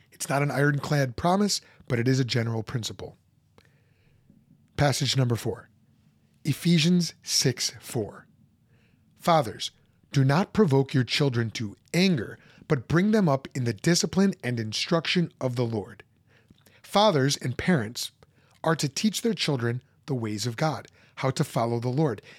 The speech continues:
This is a New Testament command that echoes that command from Deuteronomy six, six and seven. And passage number five, First Peter three, fifteen and sixteen. "But in your hearts,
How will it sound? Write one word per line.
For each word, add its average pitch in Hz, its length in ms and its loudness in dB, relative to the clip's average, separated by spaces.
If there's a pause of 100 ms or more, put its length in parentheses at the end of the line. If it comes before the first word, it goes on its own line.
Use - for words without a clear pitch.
(140)
This 190 180 4
is 160 100 2
a 147 80 4
New 143 240 4
Testament 156 560 0
command 131 480 0 (260)
that - 260 -4
echoes 123 480 0 (180)
that 139 220 0
command 123 440 0 (160)
from 131 160 -2
Deuteronomy 120 540 2
six, - 440 -4 (120)
six - 340 -6
and 104 120 -10
seven. 87 260 -12 (1080)
And 180 280 2
passage 202 440 2
number 143 200 2
five, - 440 -2 (580)
First 208 280 2
Peter 160 260 4
three, 135 400 0 (260)
fifteen 139 600 -4 (100)
and 117 100 -8
sixteen. - 460 -10 (920)
"But 143 160 -4
in 214 160 2
your 262 160 0
hearts, - 480 -4